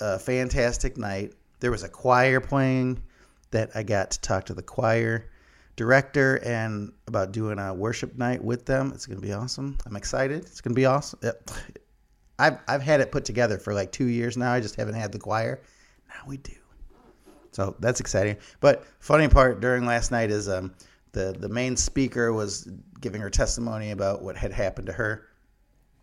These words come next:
And I just happened, like, I was running soundboard. I got all the mics, all that stuff. And then I realized, "Oh, this is a candlelight vigil. I'm gonna have to dim these lights pretty soon."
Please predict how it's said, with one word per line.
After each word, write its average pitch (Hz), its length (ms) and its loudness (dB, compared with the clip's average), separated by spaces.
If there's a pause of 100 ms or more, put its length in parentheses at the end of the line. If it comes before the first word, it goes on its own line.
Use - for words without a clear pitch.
(600)
And 107 480 -4 (460)
I 113 100 -2
just 113 200 -2
happened, 104 420 0 (120)
like, 104 160 -8
I 123 120 4
was 117 140 0
running 113 200 0
soundboard. 110 560 0 (1120)
I 101 60 -6
got 107 140 2
all 101 120 4
the 98 60 -4
mics, 101 460 -2
all 95 100 -2
that 92 160 -2
stuff. 90 320 -8 (540)
And 113 160 -4
then 101 120 -4
I 98 80 -2
realized, 98 600 -2 (140)
"Oh, 113 120 -8
this - 220 -2
is 101 120 -6
a 98 60 -12
candlelight 117 720 -6
vigil. 95 240 -10 (300)
I'm 110 80 -6
gonna 180 100 -4
have 127 220 -4
to 104 80 -14
dim 117 340 -2
these 110 180 -4
lights 123 300 -2
pretty 95 240 -10
soon." 101 340 -8